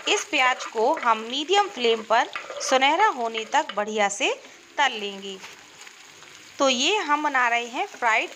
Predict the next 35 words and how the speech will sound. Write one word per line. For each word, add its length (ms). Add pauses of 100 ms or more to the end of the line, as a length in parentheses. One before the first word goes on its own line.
ऑनियन। 420
जैसे 280
आपने 260
बिरयानी 500
खाई 280
होगी 320 (340)
तो 60
उसमें 260
फ्राइड 320
ऑनियन 280
पड़ती 340
है 100
ना, 180
बस 260
उसी 240
तरह 280
से 160
हम 160
फ्राइड 320
ऑनियन 300 (360)
बना 300
रहे 180
हैं। 220 (1400)
तो 40
लीजिए, 360
हमने 320
प्याज 340
को 200
हल्का 340
सुनहरा 420
होने 280
तक 160 (120)
तल 140
लिया 260
है। 160